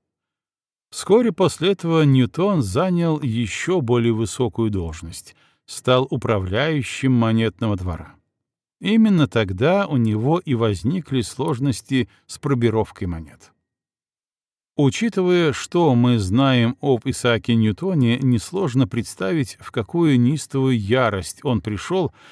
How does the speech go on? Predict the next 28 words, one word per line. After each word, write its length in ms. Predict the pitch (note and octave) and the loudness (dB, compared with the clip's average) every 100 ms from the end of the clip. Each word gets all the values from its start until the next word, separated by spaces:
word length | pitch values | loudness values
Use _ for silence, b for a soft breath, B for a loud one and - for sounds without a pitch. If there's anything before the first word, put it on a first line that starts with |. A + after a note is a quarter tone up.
| B _ | B _
когда 460 | A#2+ A2 G#2+ B2+ | -2 0 2 2
в 100 | A2 | 2
тысяча 480 | - D3 - A2+ A#2+ | 0 -2 -2 -4 -4
семьсот 540 | - B2 G2 - B2+ - | -4 -4 -2 0 -2 -2
десятом 640 | A2+ A2 - B2 - G2+ | -4 -4 -2 -2 -2 -4
году 440 | F#2 G2 D3 E3 B B - | -2 -2 0 -2 B B -6
жюри 320 | F#2+ C3+ D3 | 0 0 0
сообщило, 720 | - A2 F#2+ - F3+ D3+ A#2+ b b _ | -2 -4 -6 -6 -2 0 0 b b _
что 340 | - - C3+ - | -6 0 0 0
отчеканенные 800 | - - C3+ F3 F#3 D3 C3 A#2+ | -6 -6 -4 0 2 4 4 4
монеты 640 | A2 A#2 F#3+ - C#3+ B2 | 2 0 -2 -2 0 2
на 200 | A#2 A2+ | 2 0
одну 500 | G2 G#2 E3 G#3 F#3+ | 0 0 0 0 -2
тысячную 760 | - G3 D3 D3 - C#3 A#2+ | -4 -4 -4 -4 -2 0 0
долю 440 | G2+ F3 F#3 D#3+ B B B | 0 0 2 0 B B B
отклонились 760 | B2+ - - B2 E3+ F3+ C3+ - | -6 -4 -2 -2 -2 -2 -4 -4
от 180 | C#3 - | -6 -4
стандарта 760 | C3+ A2+ G2 E3+ C#3+ C#3+ B2+ b _ | -2 0 0 -2 0 0 0 b _
в 120 | G#2 | -2
меньшую 460 | A2+ B2+ A#2 - G#2+ | 2 2 0 -4 -8
сторону. 480 | - F#2+ E2 E2 - _ _ _ _ _ _ _ _ _ - | -8 -12 -12 -16 -20 _ _ _ _ _ _ _ _ _ -2
Ньютон 640 | B2 B2 A#2+ - G#3 A#3 | 4 4 4 2 0 2
же 120 | B2 B2 | 2 0
полагал, 540 | G#2+ G2+ G2+ F#3+ G3 | -2 -2 -2 0 -2
что 220 | - C3+ | -4 -4
под 180 | - A2 | -4 -4
его 240 | G2 D3 | -2 -2
руководством 720 | F#3 - G#2 D#3 - E3+ F3+ | -2 -2 -4 -4 -6 -4 -2